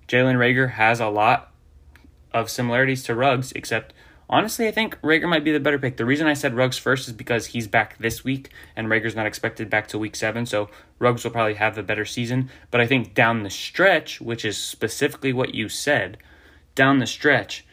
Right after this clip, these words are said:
when it's, like, getting close to the playoffs, the last few weeks of the season, I think Jalen Reagor could be a beast. And that's why I've held him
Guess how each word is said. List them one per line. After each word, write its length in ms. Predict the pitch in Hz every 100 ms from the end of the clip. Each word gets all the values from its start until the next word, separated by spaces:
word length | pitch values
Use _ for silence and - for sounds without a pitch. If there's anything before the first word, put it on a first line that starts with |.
| - _ -
when 180 | 117 107
it's, 160 | 101
like, 260 | 120 101 107
getting 220 | 113 101
close 180 | 113 107
to 60 |
the 80 | 110
playoffs, 480 | 110 147 139 135 131
the 80 | 107
last 260 | 113 110
few 140 | - 110
weeks 180 | 110 -
of 60 |
the 60 | 101
season, 320 | - 127 127
I 80 | -
think 240 | 120 123 107
Jalen 280 | 113 113
Reagor 260 | 107 107 104
could 120 | 101
be 140 | 95 101
a 80 |
beast. 640 | 87 90 - 95 87 - - - _
And 100 | 110
that's 200 | 113 110
why 240 | 120 113 104
I've 100 | 95
held 380 | - 147 170
him 340 | - 110 113